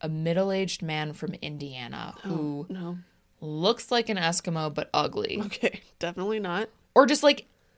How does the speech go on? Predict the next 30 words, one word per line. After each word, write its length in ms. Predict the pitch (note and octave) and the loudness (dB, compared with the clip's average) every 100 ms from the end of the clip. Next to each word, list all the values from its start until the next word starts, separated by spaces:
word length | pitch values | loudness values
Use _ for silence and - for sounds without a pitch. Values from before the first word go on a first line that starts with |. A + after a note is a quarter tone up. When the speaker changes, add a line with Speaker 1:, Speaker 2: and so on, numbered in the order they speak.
| _ _ | _ _
Speaker 1:
anyone 600 | A#3 B3 C4+ C4 B3+ B3 | 4 6 6 8 8 6
from 280 | A#3 A3+ G#3+ | 4 2 4
Brazil, 680 | G3 F3 E3 E3 F#3 A#3 - _ _ _ _ _ _ - - | 4 4 4 6 4 0 -4 _ _ _ _ _ _ -8 8
who 180 | F#4 F4 | 10 10
would 180 | F4 | 10
you 180 | C#4 C#4+ | 8 6
choose? 480 | A3 G#3+ F3+ C#3+ - | 6 4 4 2 8
Speaker 2:
Dude, 140 | F4 | 10
have 100 | F4 | 12
you 160 | F4+ A4+ | 12 12
seen 500 | - - A#3+ G#3 A#3+ | 10 4 4 4 2
people 440 | - D4 D4+ E4+ | 4 4 8 6
from 260 | C#4+ E4 D#4+ | 8 6 8
Speaker 1:
<laughs> 40 | E4+ | 6
Speaker 2:
Brazil? 600 | E4+ F4 F4 F4+ F4 - - - - _ _ _ _ _ _ _ - | 8 12 12 12 8 0 -14 -16 -16 _ _ _ _ _ _ _ 6
I'm 200 | D#4+ D#4 | 6 6
pretty 380 | - E4+ G4 G#4 | 6 8 10 10
sure 380 | - C#4 B3+ - | 10 8 8 6
if 180 | A#3+ G#3+ | 0 6
you're, 400 | A3 A#3 B3 - | 8 10 8 6
like, 220 | C4+ A3 | 2 6
an 220 | F3+ E3 - | 4 2 0
eight 300 | G#3+ G#3+ A3 - | 4 4 4 2
or 180 | G3+ F#3 - | 0 2 4
under 540 | F3 F3+ G#3+ A3+ A#3+ | 4 6 6 8 6
on 140 | G3+ G3 | 4 2
the 120 | F#3+ | 2
hotness 460 | F#3+ - F#3+ G3 G#3 | 0 -2 0 0 -2
scale, 460 | - A#3 A#3+ B3+ | 0 2 4 4
Speaker 1:
Mm. 280 | F#3+ F#3 F3 | 4 0 -2